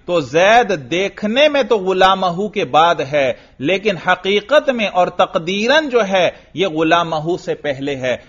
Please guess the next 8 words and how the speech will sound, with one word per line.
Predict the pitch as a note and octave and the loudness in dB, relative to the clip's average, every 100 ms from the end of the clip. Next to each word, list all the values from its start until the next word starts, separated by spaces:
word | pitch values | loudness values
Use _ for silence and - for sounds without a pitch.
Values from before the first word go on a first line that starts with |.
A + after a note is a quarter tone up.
| - | -10
गोया | B2 G#3 A#3 D#4 A#3 | 0 6 8 8 6
इबारत | G#3+ G3 G#3 C4 A3+ | 4 4 6 4 2
असल | F#3 G#3 G3 | 0 0 0
में | F#3+ | -4
यूं | E3+ F3+ | -6 -6
है, | D#3+ C#3 A2+ - _ - | 0 0 0 -6 _ -16
ज़राबा | A#2 D#3+ E3 E3+ D#3+ G3 G#3+ A3 B2+ | 0 2 4 4 4 4 4 0 -8
जैदुन | A2+ D#3 D#3+ D#3+ D3+ F3+ A3+ | -2 2 2 2 0 0 0